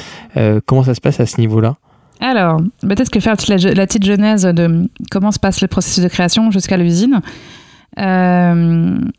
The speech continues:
Speaker 2: donc en gros, moi je travaille avec un modéliste, euh, Ludovic Winterstein, qui est super bien, donc je le conseille, euh, qui, avec qui dans son atelier on développe les produits. On,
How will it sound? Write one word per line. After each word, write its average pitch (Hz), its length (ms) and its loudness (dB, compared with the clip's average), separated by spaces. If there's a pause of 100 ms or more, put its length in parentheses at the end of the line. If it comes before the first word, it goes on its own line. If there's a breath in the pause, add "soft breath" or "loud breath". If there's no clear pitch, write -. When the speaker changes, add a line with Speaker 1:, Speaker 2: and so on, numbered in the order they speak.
Speaker 2:
donc 185 220 -2
en 180 80 2
gros, 208 320 2
moi 220 220 2
je 202 140 2
travaille 202 240 0
avec 220 100 0
un 175 100 2
modéliste, 190 580 0 (680 loud breath)
euh, 165 480 0 (880)
Ludovic 180 440 -2
Winterstein, 220 520 -2
qui - 100 -18
est 160 60 -4
super 185 340 -6
bien, 254 160 -2 (640 loud breath)
donc 165 100 -6
je - 60 -10
le 170 80 -4
conseille, 254 500 -2 (480 loud breath)
euh, 185 720 2 (320)
qui, 185 560 -2
avec 180 200 0
qui - 120 -8
dans 240 120 2
son 196 120 0
atelier 185 440 2
on 226 100 2
développe 185 380 0
les 208 100 0
produits. 180 760 2
On, 175 400 0